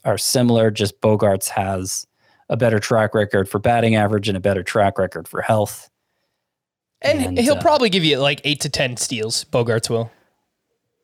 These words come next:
Speaker 1: Yeah, maybe. He'll give you more than Correa.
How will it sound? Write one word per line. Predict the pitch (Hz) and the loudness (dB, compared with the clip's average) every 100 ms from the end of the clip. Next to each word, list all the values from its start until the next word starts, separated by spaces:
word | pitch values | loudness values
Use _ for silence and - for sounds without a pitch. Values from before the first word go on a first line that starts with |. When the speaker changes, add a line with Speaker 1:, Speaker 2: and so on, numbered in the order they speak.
| _ - | _ -4
Speaker 1:
Yeah, | 160 175 175 175 | 0 2 2 2
maybe. | 170 139 135 131 120 113 117 117 - - _ _ _ _ _ | 2 4 4 2 2 2 0 -4 -14 -20 _ _ _ _ _
He'll | 143 160 | -2 0
give | 180 | 2
you | 160 | 2
more | 139 120 | 4 4
than | 107 | 2
Correa. | 98 98 85 80 80 - | -2 -4 -4 -6 -8 -12